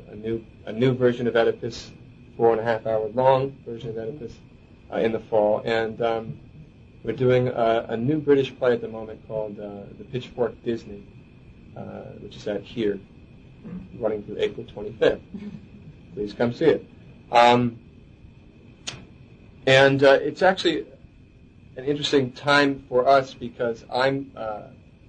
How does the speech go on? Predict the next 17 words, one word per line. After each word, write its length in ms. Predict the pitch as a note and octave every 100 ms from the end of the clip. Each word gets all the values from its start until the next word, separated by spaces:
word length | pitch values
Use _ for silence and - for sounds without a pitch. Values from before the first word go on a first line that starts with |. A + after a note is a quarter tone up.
| - - - - - - - - - - -
I'm 140 | B2+
gonna 140 | C#3 B2
step 300 | - B2+ -
back 280 | B2+ A#2+ A#2+ - -
next 440 | B2 B2+ C#3+ -
year 140 | A2+ A2
and 80 |
take 180 | G#2 A#2
sort 180 | - B2+
of 80 | A2+
a, 340 | A2 G2 - -
a 60 |
semi-sabbatical, 960 | - C3 B2+ A#2+ G#2 A#2+ B2 A#2+ - G#2+
and 220 | A2 G#2 - - - -
Peter 220 | - C3+ A2+
Manning, 540 | A#2+ B2 A#2+ G#2 G#2
uh, 320 | G2 G2+ E2+